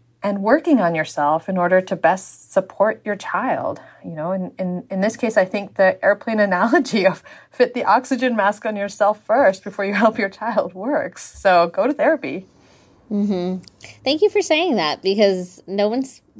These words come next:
Speaker 2: given us that answer. We get a lot of the same answers. I think people have very similar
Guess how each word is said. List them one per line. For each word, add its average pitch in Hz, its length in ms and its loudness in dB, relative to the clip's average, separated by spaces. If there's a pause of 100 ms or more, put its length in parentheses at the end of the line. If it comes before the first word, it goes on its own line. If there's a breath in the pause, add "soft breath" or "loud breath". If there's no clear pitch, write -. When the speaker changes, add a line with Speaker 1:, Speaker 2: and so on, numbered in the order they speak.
(160)
Speaker 2:
given 196 240 4
us 196 140 -2
that 190 160 2
answer. 185 220 -2
We 208 60 0
get 214 120 4
a 202 60 4
lot 196 160 4
of 208 60 4
the 220 60 -2
same 202 300 0
answers. 170 540 0
I 165 100 2
think 160 300 -10 (120)
people 175 300 -2
have 170 140 2
very 165 460 -2 (280 soft breath)
similar 175 640 0